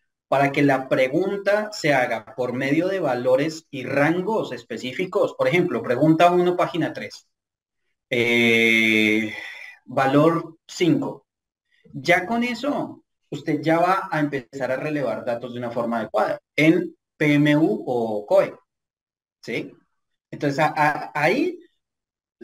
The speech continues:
el valor que va a tener el personal de radioaficionado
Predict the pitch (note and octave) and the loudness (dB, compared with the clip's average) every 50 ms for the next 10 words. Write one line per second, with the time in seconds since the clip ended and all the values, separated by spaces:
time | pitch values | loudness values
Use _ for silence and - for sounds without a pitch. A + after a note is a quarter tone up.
0 | - _ _ _ _ _ _ - D#3+ D#3+ D#3+ D#3+ D#3+ D#3+ F#3+ G#3 - - - A#3 | -20 _ _ _ _ _ _ -2 0 2 2 4 4 4 2 0 -2 -2 -4 -2
1 | A#3 A#3 A#3 A#3 - A#3 A#3 A#3 G#3 F3 D3 C#3 - - - C#3+ C#3 C#3 D3 D3 | -2 -2 -4 -4 -6 -6 -4 -4 -4 -4 -6 -8 -12 -10 -8 -8 -4 -2 -2 -2
2 | D3 - D#3 D3+ D#3 D#3+ F3 G3 G3+ G3+ G#3+ G#3+ G#3+ G#3+ G3+ F#3 - - E3+ - | 0 0 -2 0 0 0 -2 -2 -4 0 0 0 2 2 0 -2 -2 -4 -6 -6
3 | - D3+ C#3+ C3+ C3+ C#3+ D3 E3 F#3+ A3 G#3 D#3+ - - - _ | -4 -4 -4 0 2 0 0 2 0 -2 -2 -2 -4 -8 -12 _